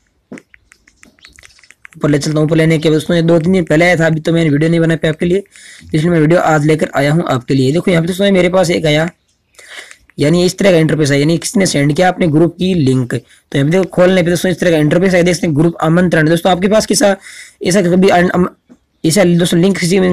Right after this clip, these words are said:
देखा है या फिर नहीं देखा, नीचे comment में जरूर बताना आपको video अच्छी लगी है तो, और comment में जरूर बताना कि ये video अच्छी थी। और आप दोस्तों इस link, इस update के बारे में जान के नहीं थी तो नीचे comment में ये बात जरूर बता देना आपकी क्या कुछ राय है। दोस्तों group में शामिल होने के लिए आप इस शामिल हो सकते हैं या फिर किसी को,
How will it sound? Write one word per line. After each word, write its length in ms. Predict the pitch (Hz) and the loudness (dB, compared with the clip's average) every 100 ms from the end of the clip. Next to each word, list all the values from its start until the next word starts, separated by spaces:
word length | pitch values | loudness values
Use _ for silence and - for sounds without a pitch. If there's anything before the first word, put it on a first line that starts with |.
| 170 | 0
देखा 240 | 175 214 | 0 2
है 100 | 196 | 2
या 100 | 185 | 2
फिर 160 | - 180 | 0 0
नहीं 160 | 143 170 | 0 0
देखा, 140 | 175 | 0
नीचे 200 | 185 226 | 0 -2
comment 300 | - 196 214 | 0 0 2
में 80 | 214 | 0
जरूर 140 | 175 170 | 0 0
बताना 180 | 185 | 0
आपको 200 | 170 180 185 | 0 0 2
video 180 | 170 | 2
अच्छी 160 | 160 165 | 2 0
लगी 140 | 156 | 0
है 120 | 170 180 | 0 0
तो, 360 | - 139 123 - - - - - | 0 -2 -2 -8 -20 -20 -14 -2
और 140 | 165 - | -2 2
comment 180 | 180 | 2
में 80 | 208 | 2
जरूर 140 | 160 190 | 2 2
बताना 220 | 214 208 | 2 0
कि 140 | - 185 | 2 2
ये 140 | 170 | 4
video 200 | 160 175 | 4 4
अच्छी 180 | 165 - | 0 -2
थी। 180 | 196 190 | -2 0
और 540 | 160 147 135 127 120 123 - _ 151 | 2 2 0 -2 -4 -8 -18 _ -2
आप 120 | 156 | 0
दोस्तों 280 | 185 202 196 | 0 0 -2
इस 160 | 202 | 0
link, 280 | 170 165 180 240 | 0 0 0 -4
इस 160 | - | -2
update 220 | 185 180 | 2 2
के 60 | 190 | 2
बारे 120 | 190 | 2
में 60 | 160 | 2
जान 200 | 156 175 | 0 2
के 100 | 180 | 0
नहीं 220 | 143 170 | 2 0
थी 100 | 175 | 0
तो 80 | 170 | 0
नीचे 220 | 170 185 | 0 -2
comment 260 | 190 180 160 | -2 -2 0
में 80 | |
ये 60 | 165 | 0
बात 160 | 175 151 | 0 0
जरूर 160 | 175 | -2
बता 160 | 156 147 | -2 0
देना 220 | 143 143 | 0 -2
आपकी 400 | 151 143 - 202 202 - - _ - | -4 -6 -2 -2 -4 -12 -20 _ -2
क्या 140 | 156 | 0
कुछ 180 | 156 160 | 0 0
राय 180 | 139 135 | 0 0
है। 60 | |
दोस्तों 280 | 160 190 185 | 0 0 2
group 100 | 185 | 2
में 60 | 202 | 2
शामिल 240 | 180 190 | 2 2
होने 120 | 190 | 2
के 60 | 185 | 2
लिए 100 | 165 | 2
आप 80 | 156 | 0
इस 160 | 165 - | -2 -2
शामिल 200 | 156 175 | 0 2
हो 60 | |
सकते 180 | 165 170 | 0 0
हैं 60 | 165 | -2
या 60 | |
फिर 140 | - 165 | -2 -6
किसी 180 | - | -4
को, 200 | 165 180 | -2 -4